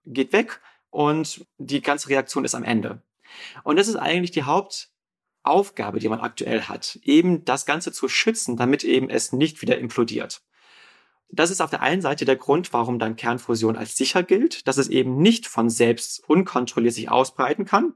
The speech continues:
Aber es ist eben gleichzeitig auch der Grund, warum wir es bis heute nicht geschafft haben. Auch nach siebzig Jahren, wo man daran arbeitet, wo man immer neue Typen von Reaktoren entwickelt, die genau das schaffen sollen,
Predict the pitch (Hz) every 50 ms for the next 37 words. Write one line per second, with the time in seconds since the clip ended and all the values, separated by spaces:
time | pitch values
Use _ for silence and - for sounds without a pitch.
0 | _ _ _ _ _ - 127 123 151 143 123 131 - 135 127 120 110 135 147 143
1 | - 143 131 135 - 170 175 175 147 127 113 - 139 165 175 - - - - _
2 | _ - 139 135 - 151 151 147 - - 131 - - - 165 - - 131 - -
3 | 202 - - 302 - - - 226 - - - - - 170 175 - 147 147 147 -
4 | - 196 226 - - - - - - 107 117 135 147 185 180 135 135 127 123 120
5 | - - _ - 127 117 113 110 117 120 120 127 147 160 - 180 196 202 233 226
6 | 226 - _ _ _ _ _ - - - 156 151 151 156 - - 175 190 202 190
7 | 180 165 151 139 147 170 180 175 170 180 - - 196 202 202 - - - - 135
8 | 135 123 120 113 113 - - - 180 202 202 147 127 110 - 120 117 - - 117
9 | 117 - 117 117 113 110 113 117 117 110 110 - - 175 180 - 127 113 113 104
10 | 110 147 180 180